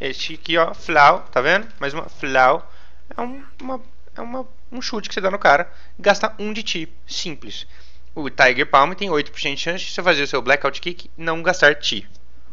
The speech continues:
Uau, que simples. Exato. A gente tem o Rising Sun Kick, que gasta dois de ti, e ele tem nove segundos de cooldown. Ele é uma voadora, tá? Ele deu um uppercut, só que de, é, de chute. É uma,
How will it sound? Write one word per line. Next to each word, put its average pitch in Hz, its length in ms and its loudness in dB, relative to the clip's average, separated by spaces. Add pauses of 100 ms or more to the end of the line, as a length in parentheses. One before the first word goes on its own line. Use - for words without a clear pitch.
(220)
Uau, 262 160 0
que - 100 -8
simples. - 500 -8 (160)
Exato. - 320 -8 (520)
A 196 80 4
gente 214 140 0
tem 190 120 0
o 143 160 -2 (240)
Rising 185 380 6
Sun 160 180 -2
Kick, - 360 -6
que - 40 -6
gasta - 280 0
dois 156 500 0
de 131 80 -4
ti, 196 320 -4 (240)
e - 40 -4
ele 156 100 0
tem 170 120 -6
nove 156 460 4
segundos 139 420 -4
de 139 80 -8
cooldown. 113 420 -2 (540)
Ele 143 220 2
é - 20 2
uma 156 160 2
voadora, 135 480 0 (1040)
tá? 131 220 6
Ele 127 140 2
deu 127 160 -2
um 147 120 -6 (220)
uppercut, - 680 -2
só - 160 -4
que 117 140 -6
de, 123 300 -2 (920)
é, 113 840 0
de 104 120 -6
chute. - 460 -6
É - 80 -6
uma, 117 180 -2